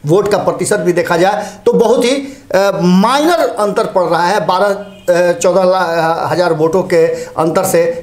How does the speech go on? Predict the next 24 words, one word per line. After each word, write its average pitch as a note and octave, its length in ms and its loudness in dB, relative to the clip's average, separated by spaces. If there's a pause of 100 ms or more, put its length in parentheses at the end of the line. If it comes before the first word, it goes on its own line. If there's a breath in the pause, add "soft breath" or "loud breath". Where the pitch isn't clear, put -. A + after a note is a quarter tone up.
सरकार D#3+ 300 0
बनी D#3 240 0
और D3+ 100 2
बिगड़ी, D3+ 420 0 (160 loud breath)
यही G#3+ 200 2
सब D#3+ 180 -2
बातें D#3+ 240 0
हुई D3 220 0
है। C#3 300 -2
और F#3 80 2
इन A3 160 0
सब G#3+ 220 -2
बातों E3+ 260 0
को E3+ 120 0
लेकर D#3 280 2
के E3+ 120 0 (680 loud breath)
अब - 360 -2 (140)
नए C4 420 0
समीकरण G3 480 0
की F#3 100 -6
तरफ F#3+ 320 -2
बिहार D#3+ 380 -2
की D#3 120 -2
राजनीति C#3 540 -2